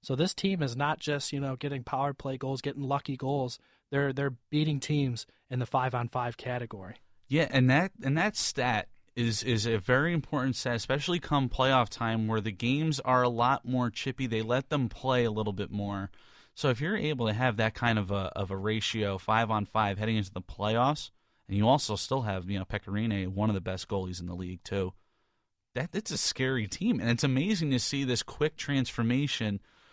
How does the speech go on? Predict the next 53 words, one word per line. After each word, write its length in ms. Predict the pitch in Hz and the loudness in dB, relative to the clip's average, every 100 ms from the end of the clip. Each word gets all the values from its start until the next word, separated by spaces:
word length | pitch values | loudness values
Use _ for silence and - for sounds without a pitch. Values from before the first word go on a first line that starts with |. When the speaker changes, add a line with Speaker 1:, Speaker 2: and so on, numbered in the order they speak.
| - - | -20 -4
Speaker 2:
from 220 | 165 143 | 2 2
a 40 | |
team 380 | - - 185 196 | 2 0 0 2
that 180 | 180 156 | 0 0
really 400 | 143 185 214 165 | 0 2 2 0
just, 380 | 139 123 - - _ _ - _ - | -2 -4 -6 -12 _ _ -20 _ -2
you 120 | 139 | 2
know, 120 | 143 | 4
they, 180 | 143 170 | 2 0
they 140 | - 107 - | -2 -10 -4
ba-, 400 | 123 117 113 104 | 0 2 2 0
had 160 | 135 123 | 0 0
to 60 | 101 | 2
battle 340 | 117 117 104 | 4 4 4
a 20 | |
lot 220 | 107 120 | 4 4
of 80 | 135 | 4
injuries 420 | 127 117 113 101 | 2 2 0 0
last 380 | 107 104 98 - | 0 0 0 -2
year. 180 | 104 104 | 0 0
You 200 | 98 95 | -2 -4
know, 60 | 95 | -4
they 100 | 98 | -4
finished 340 | - 110 104 | -2 -2 -2
towards 220 | - 113 | 0 0
the 100 | 98 | -2
bottom 280 | 92 104 110 | 0 2 2
of 60 | 104 | 2
the 80 | 98 | 0
division. 600 | 95 104 101 101 98 - _ _ _ _ _ _ | 0 0 2 0 -2 -4 _ _ _ _ _ _
Then 100 | - | -2
they 60 | 160 | 2
get 140 | 135 | 4
a 60 | 113 | 4
new 180 | 131 185 | 4 2
coach 400 | - 147 135 - | 2 4 4 2
in 100 | 107 | -2
Peter 280 | - 131 117 | -2 -2 2
Laviolette, 720 | 117 107 107 101 104 101 - - | 2 2 0 0 0 -2 -6 -10
who 120 | 104 | 0
I 120 | 117 127 | 2 2
think 180 | 120 | 2
is 120 | 107 101 | 0 2
one 160 | 120 | 2
of 60 | 104 | 2
the 60 | |
best 280 | 95 101 - | 2 0 0
coaches 500 | - 104 - 98 85 | -2 -2 -2 -6 -6
in 100 | 101 | -2
the 160 | 104 104 | 0 0
N 100 | 101 | -2
H 240 | 92 - | -4 -4
L. 280 | 101 98 92 | -4 -4 -6